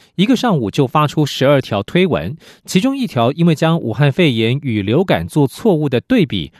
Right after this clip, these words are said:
遭到推特贴上警示标签。他在另一条推文当中则表示，期待十五号在迈阿密的第二场总统辩论。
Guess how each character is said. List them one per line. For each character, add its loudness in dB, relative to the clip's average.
遭 0
到 0
推 -2
特 -4
贴 0
上 -2
警 -10
示 -2
标 2
签。 0
他 2
在 0
另 0
一 0
条 0
推 0
文 2
当 0
中 2
则 -2
表 -2
示， 0
期 -2
待 2
十 0
五 0
号 -4
在 0
迈 0
阿 0
密 2
的 -2
第 -6
二 2
场 -8
总 -4
统 -8
辩 0
论。 0